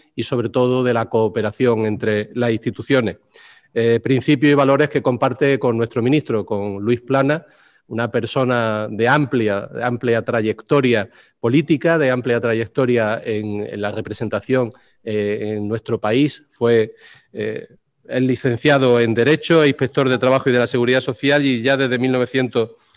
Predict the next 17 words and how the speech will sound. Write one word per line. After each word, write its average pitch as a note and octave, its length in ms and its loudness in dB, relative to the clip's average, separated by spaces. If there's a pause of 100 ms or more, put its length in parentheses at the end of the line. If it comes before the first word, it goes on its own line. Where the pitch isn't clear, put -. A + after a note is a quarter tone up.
(120)
ochenta A#2+ 340 -2
y B2 40 4
dos D3 200 4
fue B2 160 2
diputado A#2+ 580 0
a G#2 120 -2
Cortes, E3+ 500 0 (300)
eh, A2 160 -2
por G#2 160 -4
la G#2+ 80 -2
ciudad A#2 240 0
de G#2+ 100 2
Córdoba, C#3+ 420 2
aunque A2 300 -2
no B2 80 0
es A#2+ 80 -4
cordobés. A#2 480 0